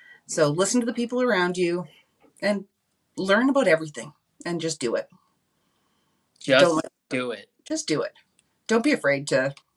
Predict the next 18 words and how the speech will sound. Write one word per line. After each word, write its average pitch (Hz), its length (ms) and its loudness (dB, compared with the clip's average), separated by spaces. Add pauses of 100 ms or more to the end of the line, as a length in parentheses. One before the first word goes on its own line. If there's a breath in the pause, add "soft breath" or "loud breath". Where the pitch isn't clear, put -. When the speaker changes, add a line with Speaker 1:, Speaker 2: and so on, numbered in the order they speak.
(140)
Speaker 1:
say, 151 260 0
"You 139 160 -4
know 156 60 2
what? 185 280 2 (1400 loud breath)
I'm 175 160 4
not 165 160 2
gonna 180 140 0
do 180 160 4
it 185 180 4 (340)
because 185 260 2
I'm 151 100 0
scared." 190 400 2 (240)
Just 294 160 -6
try 156 220 -2
it. 185 200 2 (480)
If - 120 -8
you 196 80 -6
fail, 202 400 0